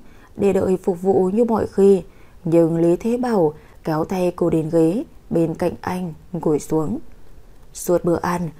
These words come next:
Khả Hân thật sự rất ngại ngùng và hồi hộp, nhưng mọi người thì rất tự nhiên.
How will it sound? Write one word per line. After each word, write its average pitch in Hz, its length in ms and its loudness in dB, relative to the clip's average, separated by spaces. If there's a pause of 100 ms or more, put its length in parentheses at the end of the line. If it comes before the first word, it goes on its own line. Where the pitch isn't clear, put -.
(160)
Khả - 180 -6
Hân 220 260 0
thật 214 180 -2
sự 170 340 0
rất 269 180 -8
ngại 226 180 -4
ngùng 170 320 -2 (280)
và 180 200 -4
hồi 156 220 -2
hộp, 160 240 2 (380)
nhưng 165 260 2
mọi 170 140 0
người 170 360 4
thì 175 240 0
rất 277 220 -6
tự 226 140 0
nhiên. 196 320 0